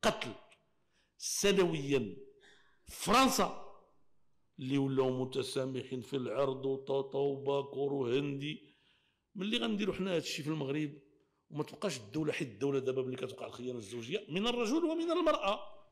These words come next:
كتدخل الدوله، كتشد الناس، كديرهم للحبس ولا تنازل الطرف، كذا كذا الى اخره. كندخلوا في واحد الاجراءات قانونيه وكتبرد الامور بشكل او باخر.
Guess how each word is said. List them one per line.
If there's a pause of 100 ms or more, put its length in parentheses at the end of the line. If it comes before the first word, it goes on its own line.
(140)
كتدخل
الدوله، (240)
كتشد
الناس، (260)
كديرهم
للحبس (280)
ولا
تنازل
الطرف،
كذا
كذا
الى
اخره.
كندخلوا
في
واحد (280)
الاجراءات
قانونيه
وكتبرد
الامور
بشكل
او
باخر.